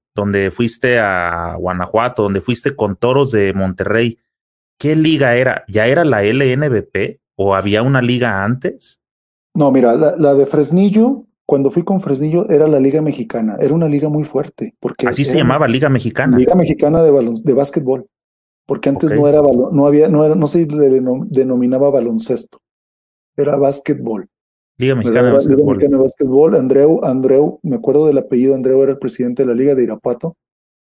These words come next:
Speaker 2: pero estaba conformada con, con, con equipos, mira, pues imagínate la rivalidad, Zacatecas, capital, tenía Tuzos y tenía Mine-, y Barreteros, creo que se llamaban Barreteros.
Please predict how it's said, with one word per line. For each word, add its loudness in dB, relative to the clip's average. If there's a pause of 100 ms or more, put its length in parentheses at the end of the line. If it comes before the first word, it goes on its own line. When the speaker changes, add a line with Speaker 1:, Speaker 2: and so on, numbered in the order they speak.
(580)
Speaker 2:
pero 2
estaba 0
conformada -2
con, -4 (100)
con, -14
con -4
equipos, -4
mira, 0 (240)
pues -2
imagínate 2
la 6
rivalidad, 4
Zacatecas, -2
capital, -2 (600)
tenía 0
Tuzos -4 (720)
y -2
tenía 0
Mine-, 2
y 4
Barreteros, 2
creo -6
que -20
se -4
llamaban -2
Barreteros. -4